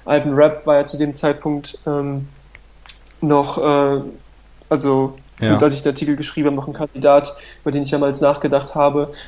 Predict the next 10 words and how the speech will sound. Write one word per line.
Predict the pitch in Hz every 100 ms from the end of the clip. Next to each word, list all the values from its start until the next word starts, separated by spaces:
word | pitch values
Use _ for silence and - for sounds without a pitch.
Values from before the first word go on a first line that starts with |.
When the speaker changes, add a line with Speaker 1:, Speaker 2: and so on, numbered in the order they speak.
| -
Speaker 1:
Alle | 143 147
mit, | 143 135 - -
alle | 143 151 139
fünf | - 160 151
Spieler | - - 156 147
mit | 143 135
sehr, | 143 147
sehr | 143
unterschiedlichen | 156 156 - 147 147 139
Fähigkeiten. | - 151 151 - 156 151 160